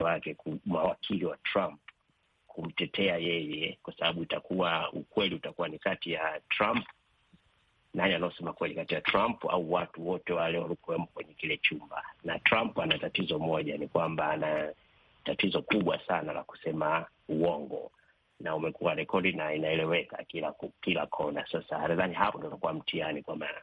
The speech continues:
mawakili wake kumtetea mu-, kusema kwamba huyu mtu ambaye ana, ana historia ya kusema uongo ni mkweli kwenye issue,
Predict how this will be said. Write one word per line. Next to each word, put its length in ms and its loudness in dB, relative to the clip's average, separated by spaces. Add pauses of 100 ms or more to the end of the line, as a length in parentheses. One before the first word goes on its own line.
(120)
mawakili 440 -2
wake 320 0
kumtetea 580 -2
mu-, 160 -6 (380)
kusema 300 -2
kwamba 240 0
huyu 220 2
mtu 240 -2
ambaye 300 2
ana, 400 -2 (640)
ana 220 0
historia 460 0
ya 60 -2
kusema 340 0
uongo 460 0
ni 120 -12
mkweli 560 -2
kwenye 240 -14
issue, 460 -12